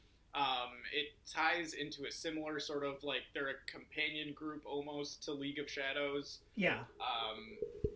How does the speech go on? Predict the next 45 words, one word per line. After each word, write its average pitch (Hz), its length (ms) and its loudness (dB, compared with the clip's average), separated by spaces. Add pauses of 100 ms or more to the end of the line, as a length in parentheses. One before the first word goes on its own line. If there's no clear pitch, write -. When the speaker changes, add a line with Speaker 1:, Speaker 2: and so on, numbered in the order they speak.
(160)
Speaker 1:
and 151 460 2 (360)
I'm 156 140 0
excited 190 480 0
that 226 140 -2
they're - 100 4
putting 196 320 -2
them 196 140 0
in 180 80 -2
a 143 60 0
video 196 380 4
game, 226 380 2
Speaker 2:
Oh, 208 60 8
Speaker 1:
because 226 180 12
I 240 40 12
Speaker 2:
yeah, 294 60 10
Speaker 1:
feel 285 80 8
Speaker 2:
they're 185 100 10
Speaker 1:
like 185 280 4
in 175 100 2
a 160 140 4 (320)
film 175 360 2
it 151 180 0
might 143 280 0
be 147 240 -2 (560)
kind 220 280 -2
of 220 60 2 (440)
wishy-washy, 202 800 2
or 175 120 8
it 143 200 2
might 160 180 2
just 165 180 -6
feel 156 180 4
like 151 140 0
another, 143 320 2
like, 135 280 2
faceless 139 500 0
assassin 131 640 -2
group. 156 320 0 (540)
Um, 123 440 2
but 147 100 4
I 143 80 6
feel 190 180 6
like 190 100 4
in 185 100 0
a, 143 120 2